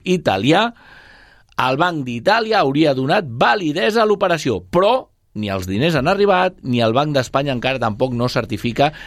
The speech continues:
que aquesta operació tingui, doncs, una via-,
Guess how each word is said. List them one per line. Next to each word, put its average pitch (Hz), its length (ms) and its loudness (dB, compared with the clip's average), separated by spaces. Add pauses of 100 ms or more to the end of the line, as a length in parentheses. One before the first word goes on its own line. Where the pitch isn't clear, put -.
(120)
que 113 120 0
aquesta 117 260 -2
operació 107 440 -2
tingui, 107 380 0 (280)
doncs, 101 260 -4
una 117 140 0
via-, 110 240 -2